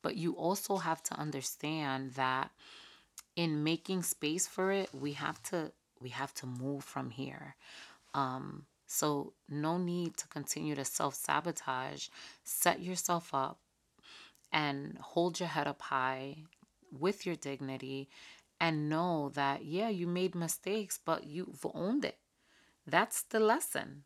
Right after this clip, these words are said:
We get the lesson. What can you take away from your experiences? What resilience did we show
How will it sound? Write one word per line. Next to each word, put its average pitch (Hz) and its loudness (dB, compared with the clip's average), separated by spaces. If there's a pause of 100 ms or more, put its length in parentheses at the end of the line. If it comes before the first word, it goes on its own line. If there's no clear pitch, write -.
(100)
We 165 0
get 175 0
the 175 0
lesson. 147 -2 (500)
What 147 2
can 226 0
you 226 0
take - -6
away 135 -4 (640)
from 143 0
your 135 0
experiences? - -6 (760)
What 170 4
resilience 160 0 (520)
did 147 0
we 151 0
show 131 2